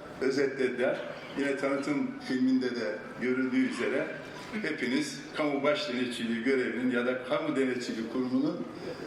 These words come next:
işleyişi hakkında az da olsa bir fikir sahibi oldunuz.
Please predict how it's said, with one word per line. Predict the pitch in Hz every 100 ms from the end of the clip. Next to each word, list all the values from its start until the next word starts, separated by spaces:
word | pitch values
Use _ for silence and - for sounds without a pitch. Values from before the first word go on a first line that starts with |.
| - - - - - -
işleyişi | 131 - 151 139
hakkında | 151 147 131 131 151 -
az | 170 170
da | 135
olsa | 127 165
bir | 160 156 139 -
fikir | - 175
sahibi | 147 139 131 135
oldunuz. | 160 131 117 92 -